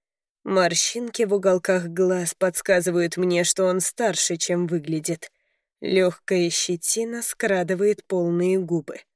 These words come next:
"Ты приехал в Вегас, чтобы разобраться с проблемой.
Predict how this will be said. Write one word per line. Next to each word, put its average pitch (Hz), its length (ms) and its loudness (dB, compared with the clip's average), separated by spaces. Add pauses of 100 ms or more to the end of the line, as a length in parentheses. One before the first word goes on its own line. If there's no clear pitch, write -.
(1000)
"Ты 185 240 2
приехал 170 680 0
в 160 80 -4
Вегас, 156 640 -6
чтобы 180 400 -2
разобраться 165 680 -2
с 170 100 -2
проблемой. 190 680 -4